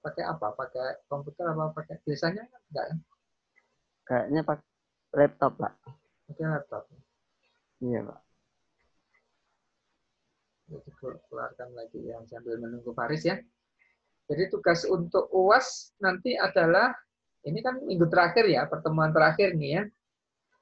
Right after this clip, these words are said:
Speaker 1: Ini pertemuan terakhir. Untuk uasnya nanti, eh, diberikan, eh, soalnya nanti di,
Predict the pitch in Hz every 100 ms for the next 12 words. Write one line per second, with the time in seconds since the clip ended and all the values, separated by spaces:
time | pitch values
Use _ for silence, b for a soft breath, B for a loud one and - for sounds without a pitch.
0 | _ _ - 160 156 151 151 147 147 147
1 | 151 147 156 165 190 240 285 _ _ _
2 | _ _ _ _ _ _ 151 151 151 143
3 | 147 147 147 147 147 147 - _ _ -
4 | 165 156 160 202 202 190 180 180 202 226
5 | 233 - _ _ _ _ _ _ _ _
6 | _ _ - 165 160 160 160 160 156 156
7 | 156 151 - _ _ _ _ - 143 147
8 | 160 135 151 147 170 185 170 156 185 185
9 | 165 170 214